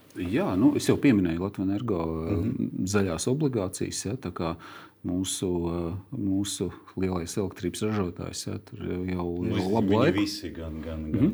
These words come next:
Speaker 2: gan, gan
Speaker 1: Jā,
Speaker 2: ne-
Speaker 1: arī to pašu var teikt, jā, par, par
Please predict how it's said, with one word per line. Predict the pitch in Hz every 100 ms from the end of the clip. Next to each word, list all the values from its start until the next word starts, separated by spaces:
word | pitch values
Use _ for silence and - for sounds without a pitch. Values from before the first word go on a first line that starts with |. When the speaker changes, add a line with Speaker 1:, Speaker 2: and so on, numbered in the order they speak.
| 78
Speaker 2:
gan, | -
gan | 80
Speaker 1:
Jā, | 170 127
Speaker 2:
ne- | 98
Speaker 1:
arī | 139 113 - -
to | 156
pašu | 151 175 -
var | 110
teikt, | - 107 -
jā, | 104
par, | -
par | 92